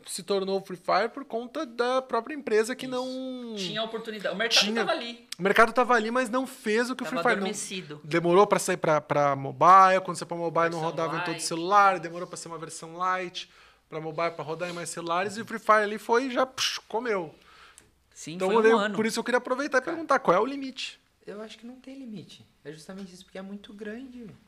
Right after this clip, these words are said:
Speaker 3: É muito grande. Pô, tu dá a oportunidade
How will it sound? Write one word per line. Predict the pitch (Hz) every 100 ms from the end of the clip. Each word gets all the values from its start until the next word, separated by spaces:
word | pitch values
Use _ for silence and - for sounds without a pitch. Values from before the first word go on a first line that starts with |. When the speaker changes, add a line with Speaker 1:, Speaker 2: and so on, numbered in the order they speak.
| _
Speaker 3:
É | 147 165
muito | 175 185 - 208 -
grande. | 165 185 247 220 151 113 _ _ _ _ _
Pô, | 240
tu | 226 -
dá | 180 196 214
a | 220
oportunidade | 208 208 208 208 208 190 190 196